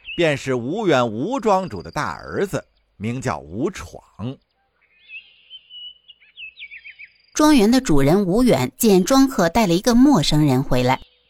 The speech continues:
Speaker 2: 虽然心中有疑问，但问的第一句还是儿子的病情。那名庄客指着叶禅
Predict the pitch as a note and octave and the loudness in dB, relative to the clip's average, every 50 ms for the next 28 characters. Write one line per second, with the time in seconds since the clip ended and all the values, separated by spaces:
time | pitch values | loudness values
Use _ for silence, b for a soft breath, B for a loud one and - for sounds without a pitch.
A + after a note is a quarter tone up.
0 | _ _ _ _ _ _ _ - - - D4 C4+ A3+ G#3 A#3 - C#4 C4 C4 - | _ _ _ _ _ _ _ -8 -2 0 2 4 4 4 4 4 4 4 4 4
1 | C4+ C4 B3+ G3 A#2+ A2 A#2+ A#2+ B2 C#3+ F#3 A3 G#3 - - _ _ _ _ _ | 4 4 4 4 2 0 -2 -2 -2 -2 0 0 -2 -2 -6 _ _ _ _ _
2 | _ - A#3+ A3 G#3 A3 B3 A3+ F#3+ F3+ - - B3+ A3 G#3+ A#3 B3+ C4+ C4 - | _ 0 2 2 4 2 2 2 2 0 0 0 -2 -2 0 2 2 2 2 2
3 | F#3+ - - - - - D3+ D#3 - F#3 - - B2+ A#2 C3 F3 - G#3+ - C3+ | -2 -2 -4 -6 -6 -4 -2 -2 0 -2 -2 -2 -2 -2 -2 -4 -4 -2 -4 -2
4 | - - G#3+ G3 E3+ D#3+ - - B2+ A#2 A#2 - - _ _ _ _ _ _ _ | -2 -2 -2 -2 -2 -2 -2 -4 -4 -4 -4 -6 -8 _ _ _ _ _ _ _
5 | _ _ _ _ _ _ _ _ _ _ _ _ _ _ _ _ B3+ B3 A3 F#3+ | _ _ _ _ _ _ _ _ _ _ _ _ _ _ _ _ 0 2 4 4
6 | G3+ A#3 - B3+ B3 B3+ - - - F#3+ D#3 D3 - F#3 - D3 F#3+ G#3 G#3+ F3 | 4 4 4 4 4 2 2 0 0 0 0 0 -2 -2 -2 -2 -2 0 -2 0
7 | - - - B2 B2+ C3 | 0 0 0 0 -2 -4